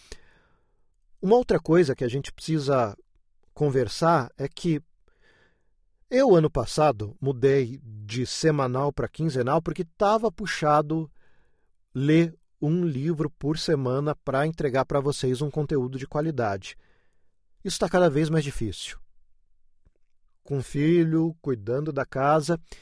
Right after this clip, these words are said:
e também minha carreira de narrador de audiolivros cada vez dando mais certo. Eu tô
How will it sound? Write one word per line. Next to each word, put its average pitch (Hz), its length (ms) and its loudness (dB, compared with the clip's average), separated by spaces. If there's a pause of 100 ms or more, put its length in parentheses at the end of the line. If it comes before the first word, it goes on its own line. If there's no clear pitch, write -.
(320)
e 254 140 -4
também 214 480 4 (500)
minha 214 240 -2
carreira 165 400 4
de 170 120 0
narrador 151 440 2
de 151 80 2
audiolivros 156 720 -2 (180)
cada 196 300 2
vez 135 260 0
dando 143 380 0
mais 170 220 -2
certo. 127 580 -6
Eu 107 120 -8
tô 147 300 0